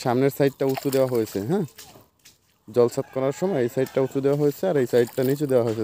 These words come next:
যাতে করে পানিটা পেছনের দিকে এক সাইড দিয়ে নেওয়া যায়। এটা যদি সব সাইডে নেওয়া হতো, তাহলে আর সামনের দিকে উঁচু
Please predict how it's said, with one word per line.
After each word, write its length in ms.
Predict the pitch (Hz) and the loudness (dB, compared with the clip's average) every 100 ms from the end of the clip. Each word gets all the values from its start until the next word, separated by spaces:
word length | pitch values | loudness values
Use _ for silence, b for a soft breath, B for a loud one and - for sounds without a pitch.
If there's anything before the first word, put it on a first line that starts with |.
| 113 | -2
যাতে 140 | 113 139 | -2 2
করে 140 | 139 151 b b b b | 2 2 b b b b
পানিটা 300 | 117 131 131 156 - | -6 -4 0 0 0
পেছনের 380 | 147 - 165 147 123 | -4 0 0 0 -2
দিকে 160 | 156 180 131 | 0 0 0
এক 60 | - | 0
সাইড 160 | 147 135 135 | -2 0 2
দিয়ে 120 | 139 | 4
নেওয়া 140 | 147 143 | 4 2
যায়। 140 | 110 - - - - - | 2 -2 -8 -20 -10 -2
এটা 120 | 120 135 | 0 2
যদি 140 | 127 139 - | 2 0 2
সব 140 | 143 - | 0 2
সাইডে 220 | 165 160 170 | 2 4 4
নেওয়া 120 | 160 165 | 2 0
হতো, 120 | 226 220 | -2 -2
তাহলে 220 | 147 139 139 | -2 -2 -2
আর 40 | - | -2
সামনের 260 | 131 139 139 | 0 0 -2
দিকে 160 | 135 160 | 0 0
উঁচু 140 | - | 2